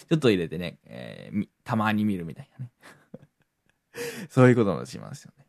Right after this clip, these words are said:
うん。でもまあ、あの、好きなね、芸能人とかね、まあ、Twitterやってると結構ね、頻繁にやってくれる人だとなんかこう、身近にね、うん、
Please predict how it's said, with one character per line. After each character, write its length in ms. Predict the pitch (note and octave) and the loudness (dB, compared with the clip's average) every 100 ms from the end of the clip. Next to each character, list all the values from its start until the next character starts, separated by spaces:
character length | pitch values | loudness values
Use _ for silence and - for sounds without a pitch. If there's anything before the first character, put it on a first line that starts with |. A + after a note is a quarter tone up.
| _ - | _ -14
う 40 | - | -12
ん。 200 | - - | -12 -4
で 180 | C3+ C#3 | 4 6
も 60 | C3 | 6
ま 260 | C#3+ B2 | 6 4
あ、 40 | G#2+ | 2
あ 40 | |
の、 100 | G2 | -2
好 360 | G2 G2 - - | -6 -8 -8 -4
き 100 | B3+ | 2
な 160 | A#3+ | 4
ね、 200 | D#3 D#3 | 6 6
芸 220 | B2 C3+ C#3+ | 4 4 4
能 200 | D3 C3+ | 4 4
人 240 | A#2+ G#2+ | 2 0
と 100 | F#2 | -2
か 120 | F#2 | -2
ね、 420 | G#2 C#3 A#2+ D#2+ - _ _ | 0 0 0 -2 -10 _ _
ま 100 | A#2+ | -2
あ、 40 | A#2+ | 0
Twitter 360 | B2+ G#2+ - | -2 -4 -2
や 80 | A2+ | -4
っ 20 | - | -4
て 120 | A#2 | -6
る 60 | |
と 80 | A#2 | -6
結 200 | A#2+ C#4+ | -4 -4
構 380 | - B2+ A#2 A#2 | -2 2 4 2
ね、 140 | A#2+ | -2
頻 220 | C3 E3+ D#3+ | 0 0 6
繁 180 | D#3+ | 6
に 60 | E3+ | 6
や 80 | E3 | 2
っ 40 | |
て 140 | E3 D#3+ | 2 2
く 100 | D#3+ | 4
れ 100 | D#3 | 4
る 100 | E3 | 2
人 180 | D3+ | 0
だ 60 | G#2+ | 0
と 40 | |
な 120 | A2 A2 | -2 -2
ん 40 | |
か 120 | F#2+ | -4
こ 560 | - F#2 F#2 F#2+ F#2 G2+ | -4 -2 0 0 -2 0
う、 20 | |
身 140 | B2+ C3+ | 2 2
近 180 | D3 | 4
に 120 | D#3 E3 | 6 6
ね、 240 | G3+ - _ _ | 6 2 _ _
う 60 | G#2 | -2
ん、 400 | G#2 F2+ D#2 | 0 0 -4